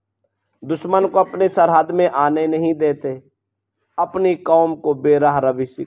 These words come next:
का शिकार होने नहीं देते, और ये वो लोग हैं जिनकी वजह से कौम व मिल्लत की,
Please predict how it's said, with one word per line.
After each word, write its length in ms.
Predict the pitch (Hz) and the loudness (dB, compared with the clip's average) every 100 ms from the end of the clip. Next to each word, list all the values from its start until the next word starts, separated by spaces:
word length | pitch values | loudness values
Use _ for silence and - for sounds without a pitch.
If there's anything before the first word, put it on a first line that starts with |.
| - | -4
का 120 | 131 | -4
शिकार 400 | 123 127 131 123 | -4 -6 -2 -2
होने 360 | 113 110 110 113 | -4 -6 -4 -4
नहीं 240 | 120 123 135 | -4 -6 -6
देते, 420 | 120 104 - 95 _ _ _ - _ _ _ - _ - | -8 -8 -10 -20 _ _ _ -20 _ _ _ -20 _ -4
और 120 | 151 | -2
ये 160 | 175 196 | 0 0
वो 180 | 180 190 | 2 2
लोग 300 | 196 208 180 170 | 6 4 2 -2
हैं 240 | 170 175 | -2 -2
जिनकी 420 | 147 190 190 202 | -2 -2 -4 -4
वजह 360 | 185 147 143 135 | -2 -2 2 0
से 200 | 123 101 87 - _ _ _ _ _ _ _ - | 0 -10 -12 -18 _ _ _ _ _ _ _ 0
कौम 260 | 170 190 | 2 4
व 100 | 190 | 2
मिल्लत 440 | 175 165 170 180 170 | 0 0 2 0 -4
की, 200 | 147 143 | -8 -6